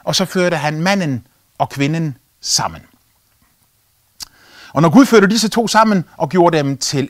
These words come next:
ét, så var det bare et udtryk for hans fuldkomne vilje,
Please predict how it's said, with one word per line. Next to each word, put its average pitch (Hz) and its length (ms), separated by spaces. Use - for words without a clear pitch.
ét, - 300
så - 140
var 196 120
det 175 100
bare 170 120
et 180 60
udtryk 196 340
for 160 80
hans 151 200
fuldkomne 160 520
vilje, 214 380